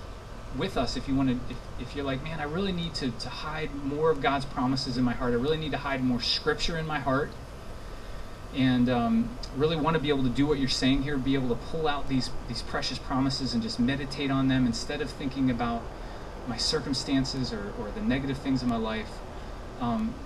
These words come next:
why don't you join with me and my family, download that app, and, and join us. You can be memorizing the same scriptures that we're memorizing on a weekly basis,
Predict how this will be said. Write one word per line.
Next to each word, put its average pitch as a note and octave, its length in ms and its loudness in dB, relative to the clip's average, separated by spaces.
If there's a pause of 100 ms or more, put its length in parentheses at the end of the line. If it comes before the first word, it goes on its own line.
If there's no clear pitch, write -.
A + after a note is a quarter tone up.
(100)
why F3+ 100 4
don't A#3 100 6
you F#3+ 140 0
join D#3+ 360 -2
with C#3 160 -4
me D3+ 120 -2
and C#3+ 80 0
my C#3 120 2
family, A#2 320 2
download D#3+ 420 0
that D3+ 220 -2
app, A2 300 -6 (240)
and, A#2+ 260 2
and A#2+ 140 2
join C#3+ 260 0
us. C3+ 240 2
You B2+ 60 -2
can C3 100 0
be A#2 60 4
memorizing C#3 640 2
the A2+ 60 -2
same D3+ 340 -4
scriptures - 540 -2
that A#2+ 160 -2
we're E3 160 0
memorizing A2+ 600 2
on G#3+ 80 -4
a G#3+ 40 -4
weekly B2+ 260 0
basis, - 640 -2